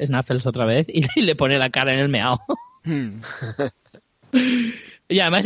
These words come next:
Speaker 1: os fijáis que está a punto de cagar, se baja el pantalón y se, la, <laughs> y se le ve el pantalón blanco de la marca del calzoncillo.
Speaker 2: Sí.
Speaker 1: Qué bueno, tío. Ahí entra,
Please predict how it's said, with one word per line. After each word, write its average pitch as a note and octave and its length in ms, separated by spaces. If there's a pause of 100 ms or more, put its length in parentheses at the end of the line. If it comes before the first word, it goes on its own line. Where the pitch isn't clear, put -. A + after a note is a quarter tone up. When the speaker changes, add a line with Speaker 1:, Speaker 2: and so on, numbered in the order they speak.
(120)
Speaker 1:
os F#3 140
fijáis F#3 320
que - 80
está G#3+ 160
a - 20
punto G3 260
de F3 120
cagar, D3 460
se - 140
baja D3+ 160
el D#3 60
pantalón D3+ 460
y A#3 80
se, - 140
la, G3 120
<laughs> E3+ 260
y F#4+ 40
se - 160
le C4 80
ve G3+ 100
el G#3+ 100
pantalón G3+ 460
blanco G#3 380
de G3 80
la F3+ 100
marca G3 260
del F#3+ 120
calzoncillo. G3 680
Speaker 2:
Sí. - 300 (2500)
Speaker 1:
Qué F#3+ 140
bueno, C#3+ 320
tío. C3+ 240
Ahí E3+ 260
entra, D#3+ 800